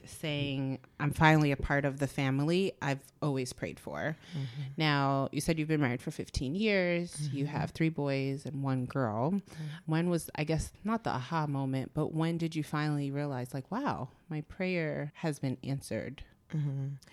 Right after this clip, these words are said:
Speaker 2: So that moment I wrote about in the chapter as well came from after my daughter was born. So the first daughter that we lost,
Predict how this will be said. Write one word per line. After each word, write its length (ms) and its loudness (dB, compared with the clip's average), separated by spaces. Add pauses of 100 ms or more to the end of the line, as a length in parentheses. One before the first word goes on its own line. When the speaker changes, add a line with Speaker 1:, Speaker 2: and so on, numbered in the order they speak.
(300)
Speaker 2:
So 540 0
that 460 0 (160)
moment 600 2
I 60 0
wrote 300 0
about 320 -2
in 80 0
the 100 -2
chapter 380 -4
as 160 -2
well 320 0
came 420 -2
from 600 -2
after 240 2
my 140 4
daughter 260 6
was 160 2
born. 320 2
So 120 0
the 100 2
first 280 0
daughter 240 2
that 140 0
we 100 2
lost, 420 2